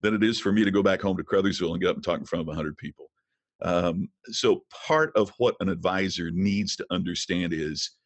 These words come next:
when, when you're speaking to your clients, when you're speaking to the people that you know,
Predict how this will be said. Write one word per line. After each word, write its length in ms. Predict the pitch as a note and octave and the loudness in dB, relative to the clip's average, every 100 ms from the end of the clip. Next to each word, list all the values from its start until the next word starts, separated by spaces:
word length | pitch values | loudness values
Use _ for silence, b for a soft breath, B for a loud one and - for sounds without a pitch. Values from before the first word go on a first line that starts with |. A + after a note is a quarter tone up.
| _ _ _ B2 A2 | _ _ _ -20 -4
when, 220 | A2+ A2 | -2 0
when 140 | A2+ | 2
you're 160 | G#2+ D3+ | 4 4
speaking 380 | - - - G#2 | 0 -2 0 0
to 100 | F#2 | 0
your 380 | F2 G2+ G#2+ - | 0 4 4 2
clients, 520 | - E2+ D2+ - - | -4 -6 -6 -8 -2
when 80 | A2+ | 0
you're 120 | D3 | 0
speaking 340 | - B2+ G2 | -2 -2 -2
to 60 | F2+ | -4
the 100 | F2+ | -6
people 260 | G2+ F#2+ | -8 -6
that 120 | E2 - | -6 -2
you 140 | F#2 | 0
know, 420 | F2+ E2+ D2+ C2 | 2 0 -2 -6